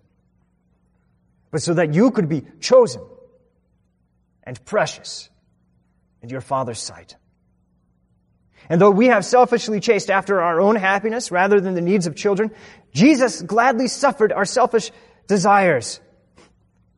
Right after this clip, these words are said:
and the desires of men who despise God and his word. He gladly endured all the malice, hatred, and violence that sinners could dream up. He bore the marks upon his back and his hands, his feet.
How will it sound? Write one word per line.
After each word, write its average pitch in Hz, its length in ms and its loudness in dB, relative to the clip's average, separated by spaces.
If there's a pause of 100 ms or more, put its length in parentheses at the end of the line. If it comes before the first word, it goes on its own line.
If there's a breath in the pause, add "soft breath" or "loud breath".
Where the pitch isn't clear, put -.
(800)
and 165 120 -2
the 175 60 2
desires 196 460 2
of 180 100 0
men 202 160 4
who 196 100 2
despise 180 480 0
God 190 260 2
and 185 120 -2
his 147 140 -4
word. 135 360 -4 (1700)
He 214 120 2
gladly 226 500 2
endured 202 420 4
all 269 220 4
the 233 100 2
malice, 220 400 0
hatred, 214 380 -2
and 160 120 -4
violence 147 400 -2 (220 loud breath)
that 202 120 -2
sinners 311 360 -2
could 208 140 -4
dream 196 300 -2
up. - 320 -10 (600)
He 202 100 -4
bore 233 260 4
the 220 60 2
marks 185 540 -2 (120)
upon 185 220 -10
his 160 120 -6
back - 480 -14 (300)
and 135 60 -18
his 139 120 -16
hands, 139 480 -10 (360)
his - 140 -20
feet. - 360 -8